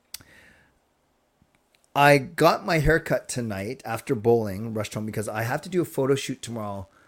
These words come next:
for a cool project that I'm working on with the Canucks. I can't say what it is. I pro-, probably already said too much, but, um, I'm just gonna kinda let it appear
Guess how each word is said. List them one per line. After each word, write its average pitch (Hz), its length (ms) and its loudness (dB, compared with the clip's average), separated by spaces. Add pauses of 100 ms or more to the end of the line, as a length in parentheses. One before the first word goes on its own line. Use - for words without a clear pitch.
(500)
for 120 240 0
a 107 40 0
cool 175 280 2
project 139 640 -2
that 110 100 -4
I'm 104 120 -4
working 110 260 -4
on 101 300 -6
with 101 160 -10
the - 60 -14
Canucks. 90 440 -14
I - 60 -10
can't 156 300 -4
say 170 120 0
what 147 140 4
it 147 100 2
is. 135 380 0 (760)
I 117 60 -2
pro-, 151 220 2
probably 175 420 4
already 160 180 4
said 147 240 2
too - 120 -2
much, 127 440 -4 (400)
but, 131 600 2
um, 113 560 0 (1700)
I'm 127 140 -2
just 143 160 0
gonna 185 200 -2
kinda 139 240 0
let 120 220 4
it 127 200 0
appear 113 640 -2